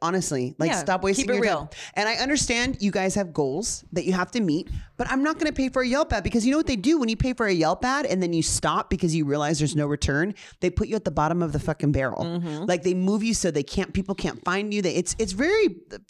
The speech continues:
Speaker 1: messed up.
Speaker 2: Yes, yes. Well, they say they don't do that, but
Speaker 1: Yeah, Yelp is evil.
Speaker 2: No, so we don't do that, but it, we're gonna, we're, we'll talk about how you can incorporate that to figure out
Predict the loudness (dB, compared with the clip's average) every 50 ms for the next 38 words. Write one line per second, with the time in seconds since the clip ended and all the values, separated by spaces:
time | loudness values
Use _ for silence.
0 | _ _ _ _ _ 2 2 2 2 2 0 0 0 0 0 0 0 -2 -2 -2
1 | -2 -2 -4 -6 -10 -10 -8 -6 -6 -6 -6 -4 -2 -2 0 0 0 0 0 0
2 | 0 0 -2 -2 -4 -6 -8 -8 -8 -6 -8 -8 -10 -12 _ _ -20 _ _ -6
3 | -6 -6 -8 -10 _ -18 -14 -6 -2 -2 0 0 0 0 0 0 0 0 0 0
4 | 0 -2 -4 -4 -8 -8 -4 -2 -2 0 0 0 0 0 0 0 0 0 2 0
5 | 0 0 -2 -6 -6 -4 0 2 2 2 0 -2 -6 -10 -10 -12 -14 -16 -14 -6
6 | -2 -2 -2 -2 -4 -8 -10 -10 -12 -14 -16 -20 -20 _ _ _ _ _ _ -2
7 | 0 0 2 2 0 0 0 2 2 2 2 2 2 2 2 0 -2 -2 0 0
8 | 0 2 0 0 0 0 0 -2 -2 -4 -2 -2 -2 -2 -2 -4 -4 -6 -6 -4
9 | -2 -2 0 -2 -2 -2 -2 -2 -2 0 -2 -2 -2 -2 -2 -4 -4 -6 -10 -8
10 | -6 -6 -4 -4 -4 -2 -2 -4 -4 -6